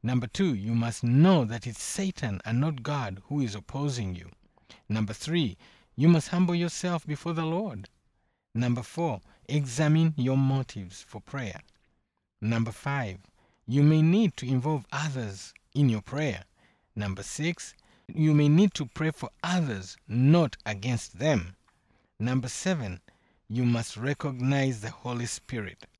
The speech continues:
Number eight, be sensitive to the leading of the Holy Spirit.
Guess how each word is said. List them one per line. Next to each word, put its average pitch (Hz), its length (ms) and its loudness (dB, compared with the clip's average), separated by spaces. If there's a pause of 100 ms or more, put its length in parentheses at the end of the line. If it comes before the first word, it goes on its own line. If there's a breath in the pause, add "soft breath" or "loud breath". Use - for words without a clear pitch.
Number 110 400 -4
eight, 151 240 -2 (640 soft breath)
be 190 160 2
sensitive 123 600 -2 (340)
to 120 120 -10
the 113 140 -6
leading 131 580 2
of 98 180 -10 (340)
the 101 180 -8
Holy 120 360 -8
Spirit. 95 460 -14